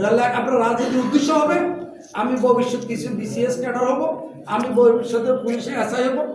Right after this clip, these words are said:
ভবিষ্যতে আমি এসপি হব, but আমি কি যে ক্যাডার হব না, আমি ওই যে ব্রিজে কুড়ি, কুড়ি রেখে লই আমি আড়িয়ে বড় ক্যাডার, এটা হলে আপনার লাইফ শেষ, রাজনীতি শেষ। আপনার কি হচ্ছে লেখাপড়া, হওয়া রাজনীতি শেষ করতে হবে।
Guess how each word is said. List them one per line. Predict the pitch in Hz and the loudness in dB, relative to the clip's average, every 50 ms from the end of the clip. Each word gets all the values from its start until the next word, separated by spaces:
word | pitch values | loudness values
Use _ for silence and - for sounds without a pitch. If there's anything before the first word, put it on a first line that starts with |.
| - - - - 196 | -10 -12 -4 2 4
ভবিষ্যতে | 233 233 233 220 240 226 226 226 | 4 4 4 2 -2 -2 -2 -4
আমি | 226 226 214 202 | -2 0 0 0
এসপি | 208 - 220 233 226 | -2 -2 -2 -4 -2
হব, | - 220 208 214 - - - - - | -2 -4 -4 -6 -8 -10 -12 -6 -4
but | 233 240 247 240 240 233 | 0 0 0 0 0 -2
আমি | 233 233 233 254 | -2 -2 -2 -4
কি | 247 226 214 | -4 -2 -2
যে | 233 233 247 | -2 -2 -2
ক্যাডার | 254 262 320 330 294 277 | 0 0 2 2 2 2
হব | - 262 - | 2 0 0
না, | - - - - - - - - - - - - - - - - - - 208 | -2 -2 -4 -6 -8 -10 -12 -12 -12 -12 -12 -14 -14 -16 -16 -16 -12 -8 -6
আমি | 233 262 277 277 | -4 -2 -2 -2
ওই | 269 - 277 | -2 -2 -2
যে | 269 254 - - - - - - - | -4 -4 -6 -6 -8 -8 -8 -6 -4
ব্রিজে | 247 247 254 254 262 262 254 | -4 -2 -2 -2 -2 -2 -2
কুড়ি, | 269 262 254 262 262 - - | -2 -2 -2 -4 -4 -6 -6
কুড়ি | 240 240 247 254 254 | -4 -4 -2 0 2
রেখে | 254 262 - 320 294 | 0 0 0 0 0
লই | 285 277 277 269 | 0 2 2 2
আমি | 269 269 262 262 | 2 2 2 2
আড়িয়ে | 262 277 277 269 254 254 | 2 2 2 2 4 4
বড় | 254 247 233 226 - | 4 4 4 2 0
ক্যাডার, | 233 226 233 226 226 - - - - - | 0 -2 -2 -2 -4 -6 -8 -8 -8 -6
এটা | 277 277 302 | -4 -2 0
হলে | 294 285 254 | 0 2 0
আপনার | - 254 247 226 | 0 0 0 0
লাইফ | 208 - - | 0 -2 -2
শেষ, | 170 170 165 - - - - - - - - - - - - 190 | -2 -4 -4 -6 -8 -10 -12 -12 -14 -16 -18 -18 -16 -8 -4 0
রাজনীতি | 247 285 285 269 285 285 285 302 - - | 0 2 2 0 0 0 0 0 0 0
শেষ। | 294 302 - - 302 285 | 0 0 0 0 0 0
আপনার | 262 - - 254 - | -2 -2 -4 -2 -2
কি | 285 277 | 0 0
হচ্ছে | 262 302 277 262 | 0 0 0 0
লেখাপড়া, | 262 254 254 262 285 302 302 294 - - 233 | 0 0 0 2 4 4 4 4 2 0 2
হওয়া | 262 302 302 311 311 302 | 2 4 4 4 4 4
রাজনীতি | 294 294 277 285 - - 285 - | 4 2 0 0 -2 -2 -2 0
শেষ | 277 285 277 285 | 0 0 0 -2
করতে | 302 - - 320 | -4 -2 0 0
হবে। | 311 320 339 | 2 2 2